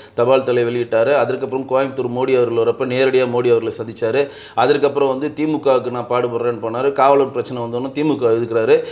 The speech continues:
திருப்பி ஏ டி எம் கேக்கு வந்து "ஏ டி எம் கே வெற்றிக்கு நாங்க தான் காரணம், நாங்க தான் வந்து ஒரு அணில் மாதிரி செயல்பட்டு ஏ டி எம் கே வெற்றிக்கு நாங்க வந்து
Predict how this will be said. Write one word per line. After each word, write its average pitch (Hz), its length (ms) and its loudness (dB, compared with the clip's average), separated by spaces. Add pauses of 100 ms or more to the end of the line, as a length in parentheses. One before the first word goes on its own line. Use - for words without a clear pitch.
(160)
திருப்பி 180 320 4
ஏ 202 60 6
டி 196 100 6
எம் 165 140 2
கேக்கு 151 220 2
வந்து 151 220 0
"ஏ 165 100 4
டி 170 80 2
எம் 156 120 0
கே 147 100 0
வெற்றிக்கு 147 300 0
நாங்க 147 220 2
தான் 147 160 0
காரணம், 135 400 -2 (260)
நாங்க 160 300 4
தான் 165 180 4
வந்து 160 160 -2
ஒரு 151 140 4
அணில் 165 280 0
மாதிரி 160 240 2
செயல்பட்டு 151 460 0
ஏ 151 100 0
டி 156 80 -2
எம் 143 120 -4
கே 139 80 -2
வெற்றிக்கு 135 340 -4
நாங்க 135 220 -4
வந்து 139 140 -2